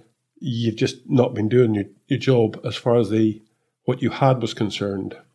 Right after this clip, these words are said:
There will be teams that will lose more and teams that will lose less for sure, but the teams that will lose less just weren't doing it right with the complication of what they had.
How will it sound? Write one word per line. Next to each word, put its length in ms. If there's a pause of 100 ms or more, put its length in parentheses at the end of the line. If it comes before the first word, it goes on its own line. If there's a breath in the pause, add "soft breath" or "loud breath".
(120)
There 80
will 220
be 120
teams 380
that 160
will 240 (340 soft breath)
lose 300
more 480
and 160
teams 240
that 80
will 160
lose 240
less 260
for 140
sure, 400 (180 loud breath)
but 140
the 80
teams 240
that 60
will 100
lose 300
less 240
just 200
weren't 220
doing 180
it 60
right 340 (440)
with 100
the 60
complication 680
of 60
what 140
they 120
had. 260